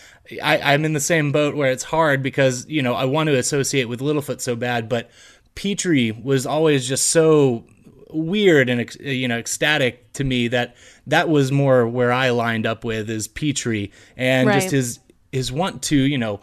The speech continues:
Speaker 1: fly and be up there and go, but, you know, just his fear holding him back. So I'd probably have to say Petrie was, was one of my favorite, or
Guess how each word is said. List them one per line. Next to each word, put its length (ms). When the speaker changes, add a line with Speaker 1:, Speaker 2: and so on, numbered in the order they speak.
Speaker 1:
fly 460
and 260
be 180
up 200
there 280
and 200
go, 360
but, 280
you 100
know, 120
just 180
his 180
fear 440
holding 360
him 140
back. 340
So 300
I'd 180
probably 280
have 220
to 120
say 240
Petrie 500
was, 480
was 280
one 160
of 40
my 140
favorite, 420
or 220